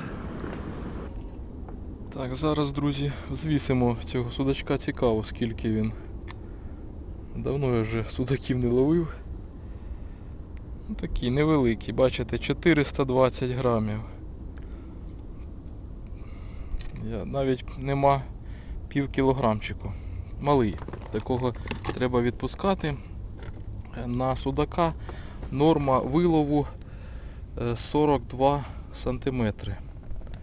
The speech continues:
від початку хвоста, а цей у нас, вон, можете бачити, тридцять чотири сантиметри. Тобто це не залік.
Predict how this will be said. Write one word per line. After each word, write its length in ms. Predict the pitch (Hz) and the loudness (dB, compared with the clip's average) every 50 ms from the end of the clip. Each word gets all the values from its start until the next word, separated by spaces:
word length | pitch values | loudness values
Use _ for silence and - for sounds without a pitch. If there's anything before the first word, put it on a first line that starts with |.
| - - - - - - - - - - - - | -10 -12 -12 -12 -12 -12 -12 -12 -12 -12 -10 -6
від 180 | 113 117 117 - | -2 -2 -2 -2
початку 520 | - 127 120 - - 135 123 - - 127 | -2 -2 -2 6 6 6 6 6 0 -6
хвоста, 520 | 123 - 131 143 - - - 208 214 202 - - | -4 -2 -2 -2 -2 0 2 2 2 2 0 0
а 80 | - - | -2 -2
цей 280 | - - - 180 175 | -2 -2 -2 0 0
у 80 | 151 139 | 0 0
нас, 320 | 139 143 147 143 - - - - - - - - - - - - - - - - - | -2 -2 -2 -2 -4 -8 -10 -10 -10 -10 -12 -12 -12 -12 -12 -12 -12 -10 -10 -8 -6
вон, 160 | 127 127 131 | -4 -4 -2
можете 380 | 135 135 127 135 127 - - | -2 -2 0 0 -2 -2 -2
бачити, 760 | 123 143 151 156 151 - - 143 - - - 135 131 131 127 - - - - - - - | -2 2 2 2 2 2 -2 -6 -4 -2 0 2 2 2 2 0 -6 -12 -12 -12 -12 -6
тридцять 580 | - 135 143 175 170 - - - - 147 - - | -2 2 2 2 2 0 -4 0 0 0 0 0
чотири 540 | - - 156 - - - 143 131 120 117 110 | -2 -2 -2 -2 0 2 4 4 4 4 2
сантиметри. 840 | - - 120 117 110 - 110 113 110 107 110 - - - 110 113 110 | 0 -2 -2 -4 -2 -2 -2 0 0 0 -2 -2 -6 -8 -8 -8 -6
Тобто 440 | - 156 160 165 - - - 143 131 | -2 -2 -2 -2 -4 -6 -2 -2 -2
це 240 | - - - 147 143 | -2 -2 -4 -4 -2
не 220 | 127 135 147 147 | -2 -2 -2 -2
залік. 460 | 135 123 117 117 107 95 73 - - | -2 0 0 2 2 0 0 -4 -8